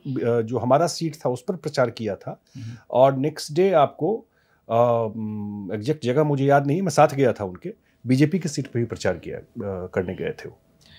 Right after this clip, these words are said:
Speaker 2: तो आप जो अभी, फील्ड में घूम रहे हैं, आप मुख्यतः दो, इन दोनों, आप अपनी दोनों सीटों पर ही घूम रहे होंगे?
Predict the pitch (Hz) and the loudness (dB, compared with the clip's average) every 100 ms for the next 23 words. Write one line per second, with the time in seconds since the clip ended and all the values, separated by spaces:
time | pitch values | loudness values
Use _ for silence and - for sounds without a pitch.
0 | - - 175 196 - - - 160 160 151 | -20 -2 2 4 4 0 4 4 6 2
1 | 170 175 151 147 - - 151 135 120 156 | 4 6 6 6 2 -2 4 4 6 4
2 | 170 151 135 120 123 135 156 - 190 - | 4 4 6 6 4 4 4 4 2 6
3 | 220 202 180 160 185 185 196 196 185 196 | 8 8 6 6 6 8 8 8 8 8
4 | 170 - - 165 220 196 196 196 190 185 | 6 6 4 6 8 8 6 4 4 2
5 | 185 190 180 185 185 185 208 | 4 4 6 6 6 4 2